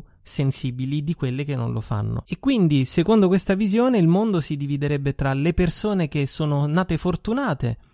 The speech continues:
con una inclinazione buona, positiva, ottimale alla cura del proprio giardino e della natura, l'attenzione per queste cose che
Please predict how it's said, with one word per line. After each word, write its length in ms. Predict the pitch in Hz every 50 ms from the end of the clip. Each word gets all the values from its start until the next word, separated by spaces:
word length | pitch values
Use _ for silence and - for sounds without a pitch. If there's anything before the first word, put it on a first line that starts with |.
| _ _ _ _ _ _ _
con 240 | - - 156 156 160
una 260 | 165 165 165 160 160
inclinazione 880 | 160 165 165 156 - - 180 170 170 165 - - - 226 214 196 185 165
buona, 580 | 147 139 165 202 240 214 170 139 127 123 123 - _ _
positiva, 640 | - - 165 156 156 170 - 254 247 196 147 139 135 -
ottimale 720 | 156 147 - - 160 147 160 185 185 160 143 131 123 127
alla 420 | 131 139 135 139 139 139 135 135 -
cura 420 | - - 240 220 180 151 127 120 131 _ _ _ _ _ _ -
del 140 | 139 131 123
proprio 260 | - 147 147 139 139
giardino 400 | 127 135 139 143 156 202 190 160
e 40 | 135
della 200 | 127 135 127 131
natura, 380 | 131 131 135 - 233 202 156 135
l'attenzione 520 | 135 135 - - 139 135 - 190 170 156
per 160 | 135 135 127
queste 300 | - - 135 - - 156
cose 340 | 143 - 185 180 160 160 151
che 220 | 143 - 139 127